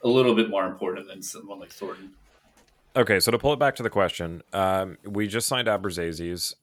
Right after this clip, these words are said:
Speaker 2: assuming Knies is also getting signed. That's, I mean, you've got Engvall, Knies, Abruzzes, Mikheyev, Kampf, Kasha. I mean, Kasha and
Speaker 1: Robertson.
Speaker 2: Mikheyev are both U F As. Um,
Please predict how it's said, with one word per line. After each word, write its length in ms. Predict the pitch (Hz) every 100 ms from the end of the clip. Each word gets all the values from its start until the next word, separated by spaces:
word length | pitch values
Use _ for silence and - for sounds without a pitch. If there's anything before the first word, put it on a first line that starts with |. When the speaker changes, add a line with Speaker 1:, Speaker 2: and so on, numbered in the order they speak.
| _
Speaker 2:
assuming 480 | 98 - 110 110 107
Knies 260 | 87 87 87
is 120 | 82
also 240 | 80 -
getting 260 | 85 80 80
signed. 540 | - 80 76 78 76 -
That's, 580 | 85 85 85 - - - _ _ _ _ _ _ - - - _ -
I 60 | 80
mean, 460 | 101 95 92 90 -
you've 180 | 95 82
got 200 | 95 92
Engvall, 440 | 104 117 127 127
Knies, 420 | 107 92 92 87 -
Abruzzes, 920 | 92 92 85 87 82 85 85 82 - - _
Mikheyev, 760 | 90 - 87 90 92 95 90 -
Kampf, 440 | 92 87 85 -
Kasha. 680 | - 85 82 - 90 85 87 -
I 60 |
mean, 240 | 90 85 87
Kasha 420 | 98 107 110 113
and 260 | 104 107 110
Speaker 1:
Robertson. 120 | 90
Speaker 2:
Mikheyev 520 | 87 85 85 85 - _ _ _ -
are 80 |
both 460 | 78 87 87 - - _ _ _ _ _ 92
U 160 | 90
F 160 | 85 -
As. 480 | 80 80 82 82 - _
Um, 640 | 85 80 82 80 80 78